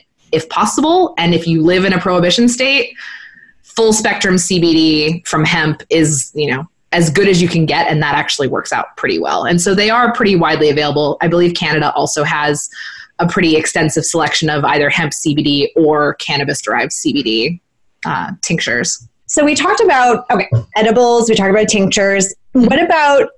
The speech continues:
Speaker 2: the differences between smoking a joint, let's say,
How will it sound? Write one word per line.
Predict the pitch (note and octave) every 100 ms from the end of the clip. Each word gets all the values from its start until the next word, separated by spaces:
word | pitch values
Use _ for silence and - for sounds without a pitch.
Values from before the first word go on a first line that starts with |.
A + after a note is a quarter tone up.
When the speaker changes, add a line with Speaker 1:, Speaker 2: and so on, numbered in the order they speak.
| _
Speaker 2:
the | A#3+ A#3+ F#3+
differences | A#3 A#3 B3 A3 A3 A3+ D#3+ F3 B3 B3+
between | C4 C4 D4 C4+ C4 -
smoking | - - A3+ G#3+ A3+ C#4 C#4 C4+ G#3
a |
joint, | G3 F#3+ D#3+ D4+ A#4 - -
let's | G3+ F#3+
say, | - G#3+ D#4 E4